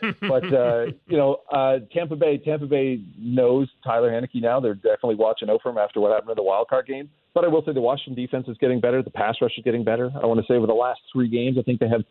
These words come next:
Speaker 2: twelve of their nineteen sacks over the last three or four games. So that pass rush is starting to come back around. So I do really like the under. Uh, it was as high as fifty-two. I think it's down to fifty-one and a half. So that, that was one of my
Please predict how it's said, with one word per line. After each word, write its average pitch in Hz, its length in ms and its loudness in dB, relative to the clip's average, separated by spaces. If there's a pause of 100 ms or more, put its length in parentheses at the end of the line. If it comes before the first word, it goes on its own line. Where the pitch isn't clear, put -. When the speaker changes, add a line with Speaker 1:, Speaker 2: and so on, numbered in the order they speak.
(100)
Speaker 2:
twelve 123 380 4
of 120 140 0
their 123 80 0
nineteen 117 480 -8
sacks 117 320 -2
over 117 120 -2
the 113 80 2
last 113 320 0
three 107 160 0
or 110 140 2
four 107 140 0
games. 101 280 0
So 127 140 4 (240)
that 123 220 0
pass 120 280 0
rush 113 220 -2
is 120 80 -16
starting 107 260 -4
to - 60 -12
come 107 100 -2
back 107 220 0
around. 107 180 -2
So 127 120 2
I 120 60 2
do 127 220 0
really 120 220 2
like 113 240 0
the 104 140 -6
under. 107 300 0 (380)
Uh, 107 240 0
it 131 160 0
was 143 280 2
as 151 80 -4
high 139 160 0
as 123 120 -6
fifty-two. 127 400 -6
I 117 40 2
think 123 100 -4
it's - 80 -20
down 113 140 -4
to 104 60 -10
fifty-one 101 420 -6
and 87 80 -10
a 87 40 -12
half. 92 280 -6
So 104 80 2
that, 98 120 2
that 110 140 2
was 107 80 0
one 104 160 0
of 90 60 -6
my 90 160 -4